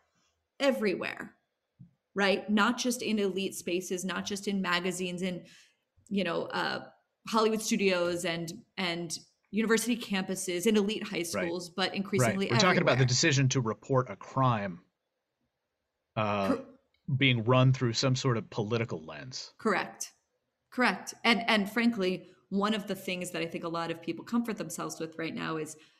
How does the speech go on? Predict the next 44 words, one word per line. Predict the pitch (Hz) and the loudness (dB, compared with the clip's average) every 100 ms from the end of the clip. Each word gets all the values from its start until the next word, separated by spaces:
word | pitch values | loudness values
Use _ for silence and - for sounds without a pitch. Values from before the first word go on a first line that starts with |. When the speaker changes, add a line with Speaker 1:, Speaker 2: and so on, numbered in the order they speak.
| _ | _
Speaker 1:
okay, | 190 196 | -2 0
yes, | 170 170 165 - | 2 0 -2 -2
a | |
lot | 185 180 208 | 0 2 0
of | 190 | 0
those | 185 180 | -2 -2
sectors | 226 226 180 170 | -4 -4 -6 -4
are | 165 | -4
lost, | 170 175 - | -2 -2 -2
but | 170 | -4
we | 175 | -4
still | 175 175 | -4 -6
have | 170 165 | -4 -6
the | 165 | -4
law. | 160 196 170 160 | -2 0 0 0
Well, | 165 165 160 - _ _ - | -2 -4 -6 -12 _ _ 0
we're | 208 | 2
working | 214 208 | 2 0
on | 190 170 | -2 -6
a | |
piece | - 170 - | -4 -6 -4
for | 170 | -6
my | 165 | -4
newsletter | 196 254 196 165 | -4 -2 -2 -2
right | 165 160 | -2 -4
now | 165 170 | -4 -6
about | 165 165 156 - - _ | -6 -6 -6 -8 -20 _
the | 175 | -8
sort | 170 175 165 | -4 -4 -4
of | 160 - | -8 -2
inroads | 202 208 185 165 160 | 2 2 2 -2 -4
that | - 170 | -6 -4
wokeness | 165 156 160 180 | -6 -4 -6 -6
has | 175 | -6
made | 165 160 160 - | -4 -6 -6 -6
in | 190 185 | -4 -2
the | 165 | -4
law. | 143 156 175 170 196 - _ _ _ _ | -6 -4 -4 -4 -10 -20 _ _ _ _
So | - 196 | -6 -4
what | 117 175 214 | -2 2 4
does | 202 | 4
that | 196 190 - | 4 2 2
look | 165 - | -6 -8
like? | - - | -12 -14